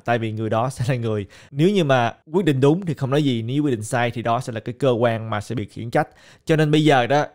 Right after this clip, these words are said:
Tổng thống Joe Biden có khả năng là sẽ ra một cái sắc lệnh là những cái cơ quan mà Thuận vừa chia sẻ với các bạn đó, như là Bộ Tài chính, Bộ Thương mại, à, Bộ Khoa học cũng như là cái Bộ An ninh Quốc gia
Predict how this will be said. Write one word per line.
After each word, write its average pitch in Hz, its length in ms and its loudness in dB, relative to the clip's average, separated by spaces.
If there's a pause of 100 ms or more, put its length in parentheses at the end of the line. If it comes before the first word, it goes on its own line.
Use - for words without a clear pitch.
Tổng 120 160 -2
thống 160 180 -2
Joe 147 140 2
Biden 123 420 2 (240)
có 147 180 2
khả 147 200 0
năng 143 240 0 (140)
là 123 160 -2
sẽ 135 140 -4
ra 127 260 2
một 107 280 -4
cái 131 140 -2
sắc 156 240 -4
lệnh 107 380 -4
là 113 140 0
những 110 400 -6
cái 165 120 -2
cơ 156 200 2
quan 131 360 4
mà 113 60 -4
Thuận 113 240 -6
vừa 117 140 0
chia 127 220 -4
sẻ 110 160 -4
với 120 100 -2
các 151 80 0
bạn 110 220 0
đó, 123 80 -2
như 127 140 -4
là 110 80 -2
Bộ 104 160 -4
Tài 107 220 -2
chính, 139 300 -6
Bộ 104 200 0
Thương 127 260 -4
mại, 107 360 -2 (320)
à, 117 240 0
Bộ 107 240 0
Khoa 135 180 0
học 110 220 -2
cũng 139 160 -2
như 135 280 2
là 110 300 -2
cái 127 200 -2
Bộ 113 140 0
An 113 220 -6
ninh 120 120 -4
Quốc 135 140 -4
gia 131 260 4